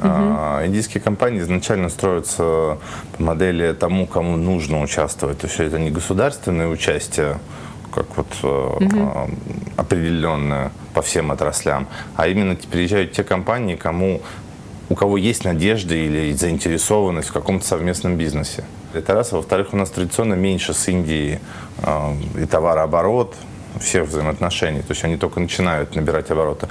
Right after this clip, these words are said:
Speaker 1: Но, э, несмотря на это, опять же, можем, м, гордиться вместе с вами. Это самое крупное участие Индии в России вообще
Speaker 2: Мгм.
Speaker 1: за всю
Speaker 2: Мгм.
Speaker 1: историю в любых форматах.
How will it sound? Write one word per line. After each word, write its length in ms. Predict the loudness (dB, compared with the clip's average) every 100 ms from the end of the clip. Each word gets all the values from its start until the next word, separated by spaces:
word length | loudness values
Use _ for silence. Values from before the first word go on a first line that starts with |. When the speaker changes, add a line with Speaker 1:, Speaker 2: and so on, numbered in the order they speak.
| -8 -10 0
Speaker 1:
Но, 360 | 4 4 4 2
э, 180 | 2
несмотря 360 | 0 0 0 2
на 80 | 2
это, 160 | 0
опять 200 | 0 -2
же, 280 | -2 -2 -2 -4 -6 -6 -4
можем, 560 | -2 0 0 0 -2 -4 -10 -12 -12 -6
м, 300 | -2 0 2
гордиться 500 | 0 2 0 2 2
вместе 320 | 2 0 0
с 100 | -2
вами. 320 | 0 2 0 -2 -6
Это 240 | -2 0 2
самое 360 | 2 2 0
крупное 400 | 0 -2 0 0
участие 400 | 0 0 0 -2
Индии 360 | 2 2 4 2
в 80 | 2
России 420 | 0 0 0 0
вообще 540 | 0 2 2 0 2
Speaker 2:
Мгм. 80 | 4
Speaker 1:
за 100 | 4
всю 200 | 0 0
Speaker 2:
Мгм. 80 | 2
Speaker 1:
историю 520 | 4 4 4 2 0 -4 -10 -2
в 240 | 2 4
любых 320 | 4 4 2
форматах. 640 | 4 2 2 -4 -4 -10